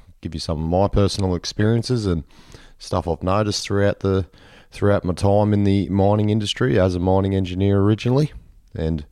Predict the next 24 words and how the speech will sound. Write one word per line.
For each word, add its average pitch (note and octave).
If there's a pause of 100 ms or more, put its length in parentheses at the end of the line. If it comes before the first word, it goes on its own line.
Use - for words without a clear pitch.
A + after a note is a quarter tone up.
(260)
we'll F#2+
go G2+
from F2+
there, G#2+
mate. A#2 (680)
So F#2+
how A2+
I'm F2+
gonna D2+
structure -
this, C2 (220)
I'm - (280)
gonna F2+
go D#2
through D#2+
each E2
stage, E2 (400)
uh, D#2+
of E2
the D#2+ (160)
development F#2
as F2+
an F#2
engineer. F#2+